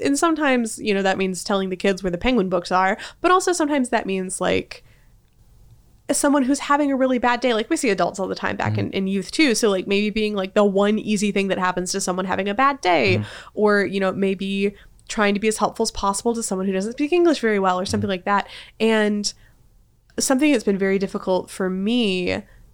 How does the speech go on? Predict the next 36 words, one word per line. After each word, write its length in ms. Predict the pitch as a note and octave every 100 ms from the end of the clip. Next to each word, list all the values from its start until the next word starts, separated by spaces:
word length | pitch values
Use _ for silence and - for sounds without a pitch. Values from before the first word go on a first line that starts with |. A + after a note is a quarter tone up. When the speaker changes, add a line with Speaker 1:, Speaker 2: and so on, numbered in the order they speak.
| _
Speaker 1:
with 200 | G3+ G3
this 180 | G3+ G3
whole, 140 | G3+
like, 180 | F#3+ F3
wave 260 | F#3 G#3+ A#3+
of 100 | F#3+
everything 480 | F3+ F#3 F#3+ F#3 F#3
is 420 | G3 F#3+ F#3+ F#3+ - - _ G3
when 260 | G#3+ A#3+
people 340 | B3 B3+ A3 -
are 220 | F3+ F#3+
so 180 | G#3 C#4+
cruel 460 | C#4 D4 D#4 E4 E4+
to 160 | -
library 420 | F4 E4+ F4 F4+ F4
workers, 480 | F4 F4 F#4 F#4+
and 120 | - A#3+
it's 140 | -
like, 200 | A3 - -
A, 300 | E4+ D4 C4 - _
I 180 | - G4+ G4+
am 80 |
a 80 | -
person. 760 | - - G#3 C4+ - - - - - - -
You 100 | A3
know, 200 | G#3 G3
these 260 | G3+ F4+
are 120 | E4+ -
all 220 | G#3 A#3+
people. 480 | - A3+ - F3 F3+
You 80 | G3+
Speaker 2:
Right. 120 | C#4+
Speaker 1:
don't 160 | G4
get 160 | G#3+ G3+
to 100 | F3+
treat 380 | - B3+ B3+